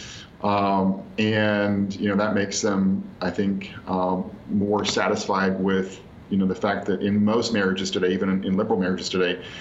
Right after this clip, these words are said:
it's still a case that men tend to focus more on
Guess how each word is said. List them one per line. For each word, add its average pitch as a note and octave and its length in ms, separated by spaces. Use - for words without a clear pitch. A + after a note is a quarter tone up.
it's - 120
still A#2+ 180
a A2 40
case G2+ 360
that F#2 100
men F#2+ 240
tend F#2+ 160
to F#2 80
focus F#2 420
more G#2 480
on F#2 360